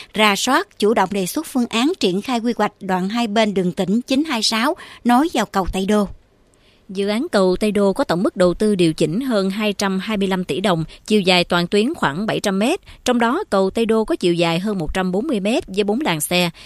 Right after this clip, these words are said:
Speaker 2: vận tốc thiết kế bốn mươi ki-lô-mét giờ. Phần cầu có hai đơn nguyên với năm nhịp, mặt cắt ngang rộng hai mươi hai phẩy năm mét. Cầu được thiết kế với kiến trúc dòm thép kết hợp dây văng, tạo cảnh quan bằng hệ thống chiếu sáng nghệ thuật.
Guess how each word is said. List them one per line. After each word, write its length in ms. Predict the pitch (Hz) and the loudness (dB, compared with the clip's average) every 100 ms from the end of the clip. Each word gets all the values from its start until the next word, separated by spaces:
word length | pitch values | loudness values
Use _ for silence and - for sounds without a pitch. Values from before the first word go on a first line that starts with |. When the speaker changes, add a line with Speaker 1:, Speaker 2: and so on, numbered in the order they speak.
| - | -4
Speaker 2:
vận 240 | 190 190 | 2 2
tốc 160 | 185 277 | 2 0
thiết 180 | 269 - | 0 2
kế 240 | 233 285 | 4 4
bốn 260 | 220 208 302 | 4 0 2
mươi 160 | 214 | 0
ki-lô-mét 460 | 196 220 208 208 320 | 0 0 0 0 0
giờ. 280 | 185 175 156 - - - | 0 0 -2 -8 -20 -6
Phần 260 | - 214 | 0 2
cầu 280 | 196 196 185 | 4 4 4
có 120 | 220 | 2
hai 180 | 294 240 | -2 0
đơn 220 | 202 208 | 2 2
nguyên 260 | 202 202 196 | 2 2 0
với 100 | 262 | 0
năm 220 | 302 202 | 0 2
nhịp, 240 | 196 170 - - | 2 2 -2 -4
mặt 260 | 190 180 - | -2 -2 -2
cắt 180 | 302 - | -4 -2
ngang 320 | 220 208 190 | -2 0 -2
rộng 280 | 170 143 170 | -4 -6 -4
hai 180 | 196 185 | -2 0
mươi 120 | 185 | 0
hai 200 | 196 175 | 0 -2
phẩy 140 | 170 | -4
năm 200 | 190 175 | -4 -2
mét. 220 | 185 311 - - - - | 0 0 -2 -16 -20 -2
Cầu 300 | 214 196 185 | 2 4 4
được 160 | 180 - | 2 0
thiết 160 | 269 | 0
kế 100 | 240 | 2
với 200 | - 302 - | 2 0 -2
kiến 160 | 269 330 | -2 0
trúc 140 | 330 - | -2 0
dòm 280 | 180 170 165 | 0 0 -2
thép 380 | 226 285 - | -2 -4 -2
kết 200 | - - | -2 -2
hợp 180 | 247 175 | -2 -4
dây 200 | 185 196 180 | 0 0 2
văng, 220 | 190 180 - - | 0 0 -8 -4
tạo 180 | 185 185 | 0 2
cảnh 180 | 175 233 | 0 -2
quan 320 | 220 202 190 | -2 0 0
bằng 200 | 180 160 | -2 -2
hệ 180 | 170 156 | -2 -4
thống 220 | 175 202 | -4 -4
chiếu 140 | - 254 | -2 -2
sáng 240 | - 302 | -2 -2
nghệ 120 | 226 | -2
thuật. 240 | 160 180 | -2 -4